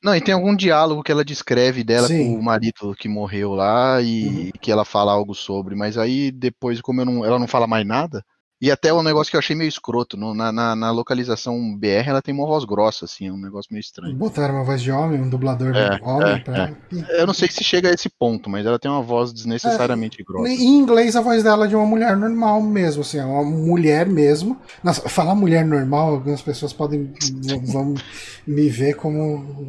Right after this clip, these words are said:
Speaker 2: o transfóbico da vida aqui. Mas, não, ele te-, ela tem voz de, de, é, parece uma dubladora mulher cis mesmo, sabe? Tipo, ah,
Speaker 1: É, então depois
Speaker 2: não
Speaker 1: procura no
Speaker 2: acho
Speaker 1: YouTube
Speaker 2: que seja
Speaker 1: pra ver
Speaker 2: um,
Speaker 1: só
Speaker 2: uma
Speaker 1: a
Speaker 2: mulher
Speaker 1: voz.
Speaker 2: trans que dubla. É, depois eu vou dar, dar uma olhada.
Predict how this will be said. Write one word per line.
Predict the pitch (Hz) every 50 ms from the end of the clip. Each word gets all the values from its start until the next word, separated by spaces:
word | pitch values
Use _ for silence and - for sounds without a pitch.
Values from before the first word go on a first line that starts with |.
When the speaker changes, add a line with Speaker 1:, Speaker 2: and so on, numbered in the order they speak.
| 139 135 131
Speaker 2:
o | 139 135 131 127
transfóbico | - - 143 147 143 - - - 147 139 139 143 151 147 - 156
da | 143 147 151
vida | 143 131 135 131 117 117
aqui. | 117 - - 120 110 - - - - - - - - -
Mas, | - 143 143 147 143 139 143 143 143 143 147 147 147 143 - - -
não, | 175 202 220 214 196 160
ele | 175 175 185
te-, | 180 180 214 214 -
ela | 170 180 180 180 175
tem | - - - 190 185 185 190 190 196 196 - - - - -
voz | 165 120 131 160 170 175 175 170 175 151 139
de, | - 160 165 165 170 175 165
de, | 147 143 147 156 151 151 151 - -
é, | 147 151
parece | 147 - - - 180 170 170 170 - -
uma | 180 175 175 165
dubladora | 147 165 156 175 170 147 147 156 151 160 156 165
mulher | 165 165 156 147 147 147 143
cis | - - - 160 151 147 139 127 131
mesmo, | 135 123 110 101 101 107
sabe? | - - 107 101
Tipo, | 104 - - 117 110 101 98 95 101
ah, | 104 104 104 98 - - - - - - 151
Speaker 1:
É, | 180 -
então | - - 143 135
depois | 151 151 - 190 190
Speaker 2:
não | 151 160
Speaker 1:
procura | 175 190 190 190 190
no | 190
Speaker 2:
acho | 190 -
Speaker 1:
YouTube | 127 - -
Speaker 2:
que | - 196
seja | 185 - 185 175 165 147
Speaker 1:
pra | 165 165
ver | 165 101
Speaker 2:
um, |
Speaker 1:
só | 95 - 156 107 104 101 104 104
Speaker 2:
uma | 156 156 156 156
Speaker 1:
a | 156
Speaker 2:
mulher | 156 151 151 151
Speaker 1:
voz. | - - -
Speaker 2:
trans | 135 135 131 127 123 -
que | - 127
dubla. | 123 120 120 127 - - _ _ - 233
É, | 214 - - - -
depois | 202 185 - 196 190
eu | 185 196
vou | 190 185
dar, | 185 185 180 175 165 160 156
dar | 156 151 147 151
uma | 151 151
olhada. | 151 139 127 120 120 113 131